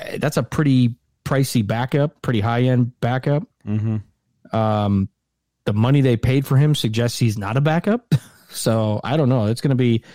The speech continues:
Speaker 1: he's a great playmaker, especially when he gets into space. So I think they're gonna use him, um, you know, in the passing game a lot.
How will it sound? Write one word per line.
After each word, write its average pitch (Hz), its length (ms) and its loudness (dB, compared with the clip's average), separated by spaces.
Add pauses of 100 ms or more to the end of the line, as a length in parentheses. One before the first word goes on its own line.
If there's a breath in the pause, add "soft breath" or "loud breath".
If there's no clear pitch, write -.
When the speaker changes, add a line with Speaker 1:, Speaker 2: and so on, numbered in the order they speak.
(240 loud breath)
Speaker 1:
he's 123 100 2
a 123 60 2
great 143 280 0
playmaker, 131 600 2 (560)
especially 160 340 0
when 131 120 4
he 123 60 2
gets 123 200 0
into 113 100 4
space. 131 420 0
So 110 440 0 (880 soft breath)
I 120 60 0
think 139 180 0
they're 139 100 2
gonna 120 140 2
use 127 320 2
him, 120 500 2 (1040)
um, 107 640 0
you 135 100 0
know, 117 100 0
in 131 160 4
the 123 100 4
passing 127 480 0
game 113 220 0
a 101 40 0
lot. 113 460 -2